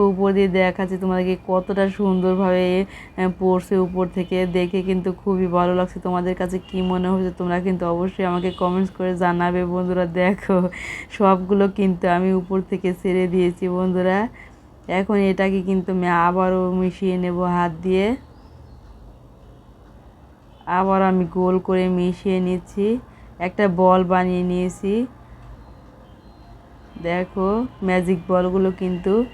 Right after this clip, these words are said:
এখনও দেখা যাচ্ছে ভিতরে,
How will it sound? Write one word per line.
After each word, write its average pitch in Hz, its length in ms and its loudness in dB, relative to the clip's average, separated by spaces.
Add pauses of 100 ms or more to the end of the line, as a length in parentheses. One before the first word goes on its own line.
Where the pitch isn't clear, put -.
(400)
এখনও 190 420 2
দেখা 180 300 2
যাচ্ছে 180 440 -2 (1160)
ভিতরে, 185 540 0